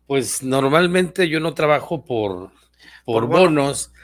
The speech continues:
Speaker 1: A mí me da lo mismo cancelar uno que cancelar todos, ¿no?
Speaker 2: Claro.
Speaker 1: Pero sí es una ventaja para, para los compañeros, porque te quita, te libera esa presión. Eh, podrás aceptar algunos, rechazar otros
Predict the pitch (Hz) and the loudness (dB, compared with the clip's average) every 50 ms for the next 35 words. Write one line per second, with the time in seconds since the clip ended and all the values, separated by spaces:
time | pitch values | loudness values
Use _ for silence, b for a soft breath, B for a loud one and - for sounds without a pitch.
0 | B B 156 151 B B - - 139 117 110 165 160 151 170 160 170 165 156 175 | B B -10 -10 B B -6 -4 -2 -2 0 0 2 4 4 4 4 2 2 0
1 | 160 190 165 - - 170 180 - - 127 117 120 - 139 123 131 135 143 147 143 | 0 0 0 0 -2 -2 -4 -4 -4 -6 -6 -4 -2 -2 -2 0 0 0 -2 -2
2 | 139 135 139 131 135 120 - 117 110 101 117 120 123 127 123 - 175 170 143 127 | -4 -4 -6 -6 -8 -8 -8 -10 -10 -10 -10 -8 -8 -10 -10 -8 -8 -6 -6 -6
3 | 117 110 120 127 143 - - 156 151 151 135 123 123 B B B B B _ - | -6 -8 -10 -12 -12 -14 -12 -12 -10 -10 -10 -12 -16 B B B B B _ 2
4 | 151 143 143 143 139 - 180 175 180 180 - - 185 185 185 175 160 147 127 113 | 4 4 4 4 0 -2 -2 2 2 2 2 2 -2 -2 -2 0 0 0 -2 -2
5 | - 123 117 - - 127 117 - - 113 107 101 101 98 - _ - 107 101 101 | -2 -4 -4 -4 -6 -10 -12 -10 -10 -10 -8 -8 -10 -12 -14 _ -10 -8 -8 -8
6 | 101 98 90 - - 110 101 - 120 120 135 135 120 117 113 - _ _ _ _ | -8 -10 -12 -14 -16 -14 -12 -10 -8 -6 -6 -6 -8 -8 -10 -14 _ _ _ _
7 | _ _ b b b b b _ 143 131 - 139 - 151 143 - - 160 - - | _ _ b b b b b _ -6 -4 -4 -4 -4 -4 -4 -6 -8 -12 -6 -2
8 | 160 139 135 - - 143 139 139 139 156 165 160 156 143 - - - - - 127 | -2 -2 -2 -2 -4 -4 -2 -2 -2 -2 0 -2 -2 -4 -6 -8 -10 -10 -10 -10
9 | 117 - - - 120 101 90 - _ _ _ _ _ _ _ _ _ _ _ _ | -10 -10 -10 -10 -12 -12 -12 -14 _ _ _ _ _ _ _ _ _ _ _ _
10 | _ _ _ - 208 156 131 127 123 123 110 98 127 123 127 127 135 135 139 123 | _ _ _ -14 -10 -8 -6 -4 -4 -4 -6 -6 -8 -8 -6 -4 -4 -4 -4 -6
11 | 113 - - - 127 107 - - 113 107 - 131 131 131 135 131 123 117 110 107 | -8 -12 -12 -10 -10 -10 -10 -12 -14 -12 -8 -6 -6 -4 -4 -6 -6 -8 -10 -12
12 | 101 101 98 113 120 _ _ _ _ _ _ _ _ - 127 120 123 147 180 185 | -14 -18 -20 -20 -20 _ _ _ _ _ _ _ _ -12 -10 -8 -6 -4 -4 -4
13 | 170 156 147 139 131 117 120 117 - - 120 107 117 127 131 131 156 165 170 160 | -4 -6 -8 -10 -10 -10 -12 -12 -10 -10 -12 -12 -10 -8 -6 -4 -2 -2 -2 -4
14 | - 156 143 143 143 139 123 - | -6 -8 -8 -6 -8 -8 -10 -14